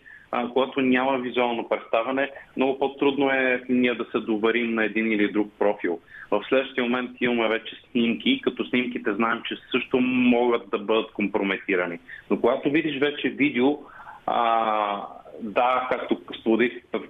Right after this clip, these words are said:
преди малко пример, в TikTok се случи да има, нали, такава, м, така измама и дезинформация за нещо, което се е случило много по, а, рано. Но в крайна сметка има и такива факт-чекинг, а,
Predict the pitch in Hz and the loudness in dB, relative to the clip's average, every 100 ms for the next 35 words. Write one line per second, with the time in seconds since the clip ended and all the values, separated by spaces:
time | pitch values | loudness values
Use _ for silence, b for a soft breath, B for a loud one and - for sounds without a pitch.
0 | - 107 117 117 - 107 117 120 117 - | -4 0 2 0 -2 -4 0 0 0 -2
1 | B B - 101 - 127 - - 110 - | B B -4 -4 -2 -6 -4 -4 -4 -6
2 | - 101 - 110 110 107 107 - 98 104 | -10 -6 2 2 2 0 0 -4 -4 -2
3 | 104 101 95 92 - 101 101 101 - 107 | 0 0 -2 -4 -6 -2 0 -2 -4 -4
4 | 107 104 107 98 - - 101 92 - - | -2 2 4 2 0 -6 -10 -10 -8 -2
5 | 101 98 98 104 95 104 104 101 101 95 | 0 2 0 -2 0 0 0 0 -2 -2
6 | 101 98 101 - 92 98 98 - 92 95 | -2 -2 -2 -2 -2 0 -2 -4 -4 -2
7 | 101 - 90 98 92 92 95 - 95 98 | -4 -6 -2 -2 -2 -6 -6 -2 0 2
8 | 95 92 95 92 B B B - 92 104 | 2 2 0 0 B B B -2 0 2
9 | 107 110 113 156 B B - 117 139 143 | 2 0 0 -4 B B -6 -2 -2 -4
10 | - 147 147 151 143 131 139 131 131 - | -2 -4 0 2 4 4 4 2 -2 -4
11 | 131 123 - 131 127 - - 131 127 120 | -2 -2 0 -2 -2 -8 -2 -2 0 0
12 | 104 92 - 107 107 101 98 95 | 0 -4 -6 0 2 4 4 4